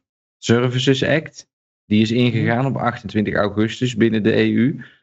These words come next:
Waaraan dus wel bijvoorbeeld YouTube en Facebook en Twitter en alle, eh, z-, zeventien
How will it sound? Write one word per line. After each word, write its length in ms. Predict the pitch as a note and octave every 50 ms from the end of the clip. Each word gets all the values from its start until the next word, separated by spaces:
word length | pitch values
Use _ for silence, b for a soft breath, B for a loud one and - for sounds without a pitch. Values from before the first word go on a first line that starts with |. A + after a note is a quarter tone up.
| B _ _
Waaraan 440 | - G2+ G2+ G2+ G2+ A2 A2 A2 G#2
dus 180 | G2+ G2+ F2+
wel 260 | F2+ G2 A2+ A2+ A2 G#2
bijvoorbeeld 440 | G2 G2 F#2+ G#2 G2 F#2 F#2+ E2
YouTube 640 | F2 F#2 A2 A#2+ A#2 A#2 - - A#2 A#2 A#2 A2+ - _ _ _ _ _ _ _
en 220 | - G2 F2+ F2
Facebook 680 | E2 - A2+ A2+ A2+ A2+ G#2+ G#2 - - A2+ A2 G#2 -
en 140 | - F#2+ F#2
Twitter 640 | F#2+ - G#2+ G#2+ G#2+ G#2 - A2 G#2 G#2 - - -
en 560 | - F#2 F#2 F2+ F2+ F2+ F2+ F2+ F2+ F2+ F2+
alle, 340 | - A2 A2 G#2 G2+ G2 G2
eh, 500 | F#2+ F#2+ F#2+ F#2+ F#2 F2 F2 F2+ F2+ -
z-, 120 | G2 F#2 F#2+
zeventien 1200 | G2 G2 A#2+ B2+ C3+ B2 - - - G2+ G2 G2+ G2+ - - - D2 D#2 E2+ C#2+ B1 G#1+ -